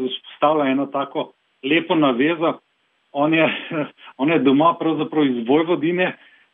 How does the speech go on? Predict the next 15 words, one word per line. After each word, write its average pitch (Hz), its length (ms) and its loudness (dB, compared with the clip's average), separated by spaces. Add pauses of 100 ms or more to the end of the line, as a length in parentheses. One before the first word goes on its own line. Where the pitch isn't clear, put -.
(120)
in 143 360 2
je 143 140 2
tukaj 143 300 -4
sicer 135 320 -2
že, 123 120 2
eh, 127 100 4 (500)
mnogo 139 320 2
let 143 200 0
v 123 80 -6
Sloveniji, 143 540 -2 (280)
ampak 131 300 -6
nima 165 240 0
nobene 151 600 0 (220)
hribovske 143 520 -2
podlage. 120 520 0